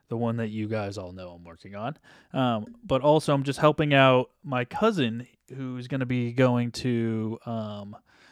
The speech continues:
New Orleans to shoot his, uh, little independent feature, which might, I don't know, they might break out a deal to be a little bit more than independent. Apparently there's, like, a bigger deal going on. It's, it may or may not involve, uh, George R R Martin. Is that what his name is?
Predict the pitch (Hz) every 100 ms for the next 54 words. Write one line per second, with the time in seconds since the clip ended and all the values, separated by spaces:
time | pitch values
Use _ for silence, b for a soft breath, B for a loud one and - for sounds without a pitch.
0 | b 127 143 151 139 127 - 127 - 143
1 | 127 - 147 135 120 123 113 110 110 120
2 | 123 120 113 123 113 104 117 110 113 110
3 | 107 127 117 113 - _ _ _ b b
4 | b 175 170 160 180 180 170 - - 160
5 | 151 143 135 120 135 127 120 120 117 127
6 | 117 110 117 120 120 123 123 131 131 135
7 | 113 120 117 113 110 107 107 95 B B
8 | B B 113 123 107 113 165 156 151 147
9 | 143 147 143 143 127 104 - - - -
10 | 131 120 135 127 127 123 117 127 127 117
11 | 117 120 117 113 - - 113 104 107 127
12 | 139 135 139 127 147 147 151 160 165 139
13 | 131 135 143 139 147 147 151 147